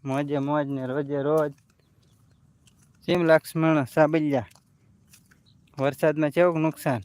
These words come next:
તમારા માંડવી હતી એટલે નુકસાન. સાબલિયા. વરસાદમાં કેવું નુકસાન? તમારા માંડવી હતી એટલે નુકસાન નહીં હોય, નહીં હોય. કેમ કે એને જ કંઈ પવન નડે નહીં. કેમ કંઈ બોલ્યા નહીં?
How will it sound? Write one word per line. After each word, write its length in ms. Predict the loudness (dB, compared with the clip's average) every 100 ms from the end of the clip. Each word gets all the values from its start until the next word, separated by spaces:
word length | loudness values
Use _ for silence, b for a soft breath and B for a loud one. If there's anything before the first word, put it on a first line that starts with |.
| -4
તમારા 320 | 0 2 2
માંડવી 460 | 4 2 2 2 0
હતી 120 | 0
એટલે 220 | -2 -2
નુકસાન. 280 | -4 -2 2
સાબલિયા. 460 | 2 2 0 -2 -4 _ _ _ _ _ _ -20 _ _ _ _ _ -4
વરસાદમાં 520 | -2 2 0 2 0
કેવું 300 | 2 2 2
નુકસાન? 420 | -2 -2 -4 -4 -6
તમારા 320 | -2 2 2 2
માંડવી 460 | 2 2 2 0
હતી 140 | 0 -2
એટલે 200 | 0 -2
નુકસાન 340 | -6 -6 -6
નહીં 220 | -4 -4
હોય, 120 | -4
નહીં 240 | -4 -4 -4
હોય. 180 | -4 -6 _ -20 _ -20 _ _ _ _ _ _ _ -20 _ -20 _ _ _ _ _ _ -20 -20 _ _
કેમ 140 | -6 -4
કે 180 | 0 0
એને 160 | 0
જ 20 |
કંઈ 180 | 0 -4
પવન 320 | 0 2 2
નડે 360 | 2 4 6 6
નહીં. 200 | 4 -2 -8 _ -20 -20 _ _ _ _ _ _ _ _ _ _ -14
કેમ 240 | -4 -2 0
કંઈ 180 | -2 0
બોલ્યા 360 | 2 2 2
નહીં? 260 | 0 -6